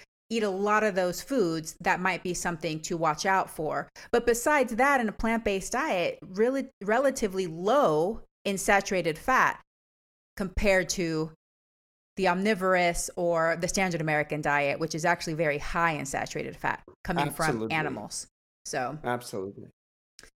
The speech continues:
Speaker 1: Okay, so you kind of already started to touch on this, but I need to ask
Speaker 2: Mm-hmm.
Speaker 1: it because this comes up over and over. I know I've talked to you guys about this before. I get asked this question all the time. Can your cholesterol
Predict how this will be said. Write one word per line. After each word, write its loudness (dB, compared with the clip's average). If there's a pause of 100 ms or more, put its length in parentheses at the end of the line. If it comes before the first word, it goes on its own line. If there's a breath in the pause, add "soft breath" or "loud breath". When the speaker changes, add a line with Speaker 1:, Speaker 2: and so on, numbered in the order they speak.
(160)
Speaker 1:
Okay, 2
so 2
you 0
kind 0
of 0
already 4 (140)
started 4
to 4
touch 0
on -2
this, -4
but 2
I 2
need 2
to 4
ask 2
Speaker 2:
Mm-hmm. 0
Speaker 1:
it -6
because -4
this -2
comes -2
up -2
over -2
and -2
over. 0
I 2
know -2
I've 0
talked -2
to -4
you -4
guys 0
about 0
this -4
before. -4 (360 loud breath)
I 6
get 4
asked 4
this 0
question -2
all 0
the -8
time. -8 (540)
Can 0
your 2
cholesterol 0